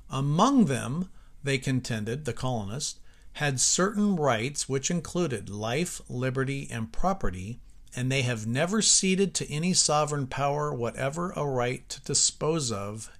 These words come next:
either without their consent. The Declaration of Rights and Grievances starts out like this,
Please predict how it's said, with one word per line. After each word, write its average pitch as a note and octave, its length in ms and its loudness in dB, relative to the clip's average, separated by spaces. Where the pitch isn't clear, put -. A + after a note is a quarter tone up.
either D#3 500 -2
without A#2 600 -4
their F#2 160 -8
consent. - 680 -6
The C3+ 80 0
Declaration E3 680 2
of A#2 140 -2
Rights C3 260 2
and A2+ 120 0
Grievances A#2 580 -2
starts - 420 2
out A#2+ 300 0
like A2+ 300 -6
this, - 480 -6